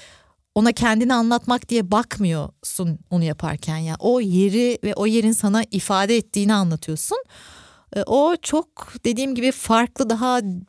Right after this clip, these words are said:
derin bir yerden geliyor. Sanki hepimizin insan ilişkisinde de ihtiyacı olan o derin bir yerden birbirimizle buluşmak diye düşünüyorum.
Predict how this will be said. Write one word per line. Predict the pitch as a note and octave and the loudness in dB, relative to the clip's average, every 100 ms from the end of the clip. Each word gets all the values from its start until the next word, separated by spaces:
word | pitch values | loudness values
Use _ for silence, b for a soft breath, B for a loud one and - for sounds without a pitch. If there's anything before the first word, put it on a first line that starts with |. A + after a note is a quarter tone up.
| _ _ F3 | _ _ -12
derin | D#3+ G#3 G#3+ B3+ B3+ A#3 | -2 2 4 2 2 2
bir | |
yerden | G#3+ G3 F#3+ G3+ G3 | 2 2 2 0 0
geliyor. | E3+ D3 D#3 A3+ F#4+ B B B B B - | -2 -4 -4 -6 -6 B B B B B -6
Sanki | - A#3 C4 C#4 C4 - _ _ _ _ - | -2 0 0 0 -2 -6 _ _ _ _ -6
hepimizin | G#3+ C4+ C4+ A#3+ A3 A#3+ - _ _ G#3+ | 0 2 2 2 2 0 -4 _ _ -2
insan | A3+ G#3+ B3+ | -2 0 0
ilişkisinde | A3+ G3 - - G#3 G#3 A3+ G3+ | 0 0 -2 -2 2 2 2 2
de | A3 F4 | 0 0
ihtiyacı | A3 - A3 G#3 G#3+ A3 A3 | -4 -2 0 2 2 2 0
olan | F#3+ B3 F4 C4+ | 2 0 -2 -4
o | B3 A#3+ - | -2 -2 -4
derin | F#3+ A3 B3 B3+ | 0 2 2 2
bir | A3+ | 2
yerden | G#3 G3+ G3 G#3 G3 F3 - G3 | 2 2 0 0 0 -2 -2 -2
birbirimizle | F3 F3 F3 E3+ F3 E3 E3 - _ _ - F#3 | 0 2 0 0 -2 -4 -4 -8 _ _ -14 -6
buluşmak | F3 F3 F3 D#3+ - D#3+ D#3+ - - _ | -4 -2 0 -2 -2 -2 -4 -10 -14 _
diye | F#3 G#3 | 0 0
düşünüyorum. | F#3+ - F3+ D#3+ D#3 | 0 -2 0 0 -2